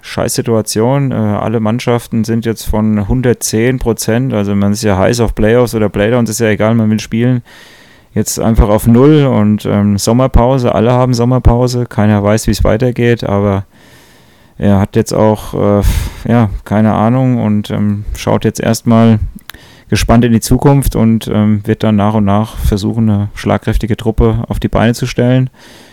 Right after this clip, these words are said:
Ähm, Ziel hat er natürlich in die Playoffs, das will er immer und, ähm, das wollen auch alle, das ist ja klar. Und ich denke, er wird das auch nächstes Jahr schaffen.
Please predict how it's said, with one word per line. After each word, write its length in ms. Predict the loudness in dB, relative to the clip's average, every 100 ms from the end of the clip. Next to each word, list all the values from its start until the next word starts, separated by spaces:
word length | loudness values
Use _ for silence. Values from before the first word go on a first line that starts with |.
| _ _
Ähm, 320 | 0 4 4 2
Ziel 260 | 2 4
hat 120 | 2 2
er 220 | 2 2
natürlich 420 | 0 0 2 2
in 80 | 2
die 80 | 2
Playoffs, 460 | 4 4 4 2 -2
das 180 | -2
will 100 | 0
er 120 | 0 2
immer 380 | 2 2 2 -2
und, 380 | -2 0 0 -2
ähm, 220 | -2 -2
das 180 | -2 0
wollen 220 | 2 2
auch 120 | 2
alle, 360 | 2 2 2 0 -6
das 180 | -8 -4
ist 100 | -2
ja 140 | -2
klar. 320 | 2 2 2 0 -8 -20 -20 -20 -20 -20 _ -14
Und 160 | -2 0
ich 100 | 0
denke, 240 | 0 2
er 80 | 2
wird 120 | 2
das 120 | 2 2
auch 80 |
nächstes 300 | 2 0 -2
Jahr 100 | -2
schaffen. 360 | -2 -4 -2 -4